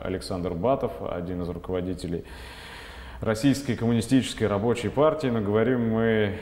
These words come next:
о вещах, не совсем связанных с той или иной партией, а о чрезвычайном происшествии в Архангельске, которое взбудоражило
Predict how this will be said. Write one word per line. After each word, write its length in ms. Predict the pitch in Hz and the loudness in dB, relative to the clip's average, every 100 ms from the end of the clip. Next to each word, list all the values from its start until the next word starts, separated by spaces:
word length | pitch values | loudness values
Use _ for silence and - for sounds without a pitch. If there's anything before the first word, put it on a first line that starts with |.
| 107 | -6
о 80 | 101 | -2
вещах, 340 | 107 110 110 117 | -2 0 -2 -2
не 80 | |
совсем 400 | 107 110 - 98 | -2 -2 -2 -4
связанных 480 | 85 98 90 85 85 - | -2 0 0 -2 -6 -8
с 300 | - - - | -8 -6 -4
той 240 | - 104 | 0 0
или 120 | 92 - | 2 0
иной 180 | 95 | -2
партией, 640 | 92 143 147 143 127 117 - | 0 2 2 2 0 0 0
а 460 | 101 104 101 - - | 2 2 2 0 2
о 360 | 107 107 107 | 4 6 6
чрезвычайном 640 | 104 107 101 98 123 113 98 | 2 -2 -2 0 0 0 0
происшествии 420 | 104 - 107 101 | -2 -2 -4 -2
в 100 | 95 | -2
Архангельске, 720 | 101 - 139 123 113 - 113 | 0 0 2 2 0 -2 -4
которое 540 | - 98 - 113 113 101 | -2 -4 0 0 2 0
взбудоражило 1160 | 90 87 98 98 107 101 104 98 92 87 85 | -2 -4 0 2 2 0 0 0 0 0 -4